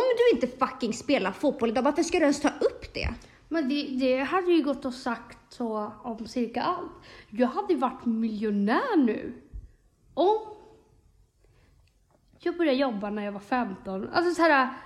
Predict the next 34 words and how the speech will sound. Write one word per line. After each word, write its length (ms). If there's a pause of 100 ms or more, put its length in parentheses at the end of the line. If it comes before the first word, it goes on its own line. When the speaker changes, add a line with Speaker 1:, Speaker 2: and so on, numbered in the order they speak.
(180)
Speaker 1:
Mm. 100
Speaker 2:
ja, 240
men 420
man 140
bara, 120
nu 120
är 500
inte 220
saker 320
så. 200 (920)
Men 240
även 400
det 60
finaste 560
vi, 140
finaste, 640
finaste 400
vi 80
har, 340 (540)
det 80
är 80
ju 120
folk 300
som 200
faktiskt 480 (140)
har 360
typ 240 (420)
varit, 580
ja, 80
men 200
fotboll, 680
hockeyproffs 800
eller 140
någonting. 800